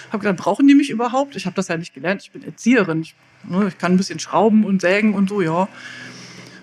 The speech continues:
Und da hab ich mich sehr unwohl gefühlt. Ich wusste nicht, ob die mich wirklich brauchen. Das war komisch. Heutzutage weiß ich, dass ich da mit meinen Fähigkeiten im guten Mittelfeld bin und dass da auch nicht jeder weiß, was er tut. Aber das weiß man am Anfang nicht so.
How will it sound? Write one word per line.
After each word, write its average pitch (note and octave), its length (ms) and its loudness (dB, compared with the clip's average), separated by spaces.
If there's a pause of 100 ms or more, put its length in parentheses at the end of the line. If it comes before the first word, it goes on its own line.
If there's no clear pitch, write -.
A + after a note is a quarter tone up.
Und G3+ 160 -4
da A3 60 -2
hab G#3+ 100 0
ich C4+ 140 -4
mich C#4 180 2
sehr A3+ 380 0
unwohl G3+ 340 4
gefühlt. F#3 340 -10
Ich - 120 -16
wusste D4 200 -4
nicht, D#4+ 160 0
ob B3+ 100 -2
die B3+ 100 4
mich A#3 140 4
wirklich G3+ 280 -2
brauchen. - 500 -6 (400)
Das - 200 -8
war A#3+ 100 2
komisch. E3 560 -2 (680)
Heutzutage F3 560 -4
weiß D#3 240 -2
ich, - 120 -18
dass D#3 160 -8
ich - 100 -18
da E2 240 -8 (460)
mit E3+ 100 -8
meinen E3 180 0
Fähigkeiten F#3+ 460 -2
im F#3+ 140 -6
guten A3+ 220 2
Mittelfeld A3+ 500 0
bin G3 220 0
und F3 200 -8
dass E3+ 160 -8
da - 80 -2
auch F3+ 80 -2
nicht F#3+ 140 2
jeder F3 180 -2
weiß, D#3 220 -4
was F3 100 2
er E3+ 100 -4
tut. G3+ 240 -2
Aber F#3+ 140 0
das G#3+ 160 -2
weiß B3 180 -2
man E3+ 120 2
am C#3+ 80 -2
Anfang D#3 300 -4
nicht D#3+ 160 -4
so. D#3 160 -10